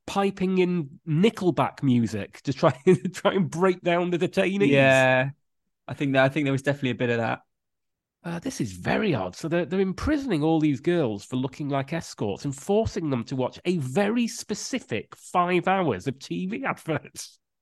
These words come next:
Speaker 2: Yeah. The good thing is, though, that those girls that are accused of looking like escorts, they get their own back by posing on OnlyFans with <laughs> b-, burger juice dripping all over themselves.
Speaker 1: <laughs>
Speaker 2: That would prove them wrong.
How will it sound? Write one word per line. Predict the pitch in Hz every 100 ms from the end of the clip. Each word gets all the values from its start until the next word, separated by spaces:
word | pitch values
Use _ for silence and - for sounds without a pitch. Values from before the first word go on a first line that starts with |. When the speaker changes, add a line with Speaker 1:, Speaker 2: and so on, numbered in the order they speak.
| _ _ _ -
Speaker 2:
Yeah. | 113 117 113 _ _ _ _
The | 147
good | 147 185
thing | - 127
is, | 123 117
though, | 120 110
that | 110 117
those | 127 123
girls | - 143 131 120
that | - 107
are | 117
accused | - 131 117
of | 117
looking | 120 -
like | 120 117 -
escorts, | 123 - - 120 120 - - - _ _ _
they | - 143
get | 151 127
their | 127
own | 131 123
back | 120 113 - -
by | 117 123 - -
posing | 139 131 123 123
on | 127
OnlyFans | 135 127 123 123 117 120 - -
with | 143 - -
<laughs> | - _
b-, | 147 143 - _ _
burger | 165 170 143 131
juice | 107 151 123 -
dripping | - 143 143 139 127
all | 127
over | 123 120
themselves. | 123 110 - - 151 135 143 - -
Speaker 1:
<laughs> | _ _ _ 143 _
Speaker 2:
That | 139
would | - -
prove | 185 170 143
them | 180 160
wrong. | 147 151 156